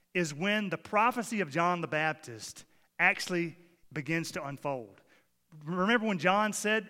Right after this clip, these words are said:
uh, when he was preparing people to receive Jesus' coming, he said that there's one coming after me who will baptize you with the Holy Spirit. The book of Acts makes plain that this outpouring of the Spirit is actually the fulfillment of that promise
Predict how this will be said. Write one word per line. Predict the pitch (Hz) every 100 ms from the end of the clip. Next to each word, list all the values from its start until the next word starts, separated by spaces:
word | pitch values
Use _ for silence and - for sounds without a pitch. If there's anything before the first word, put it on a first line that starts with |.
| -
uh, |
when | 160 156
he | 160
was | -
preparing | - 196 208 196
people | 202 190
to | 165
receive | 156 - 196 196
Jesus' | 139 190 190 170 175
coming, | - 185 214 226 214 - - _
he | 175
said | 185 220 165
that | 175 147
there's | 170 160
one | 147 220
coming | 214 214 208
after | 214 214 202
me | 208
who | 175 190
will | 160
baptize | 139 156 180 190 - 190 185 160 135
you | 180 190
with | 160
the | 139
Holy | 143 180 170
Spirit. | - - 175 135 - - -
The | 151
book | 214 247
of | 208
Acts | 208 208 -
makes | 180 185
plain | - 190 208 170 127 113 - - -
that | 156
this | 214 214
outpouring | 170 202 180 196 185
of | 160
the | 143
Spirit | - 185 165
is | 151 147
actually | 156 160 - 147
the | 139
fulfillment | 135 - 170 180 175 156
of | 127
that | 160 -
promise | - 160 156 151 -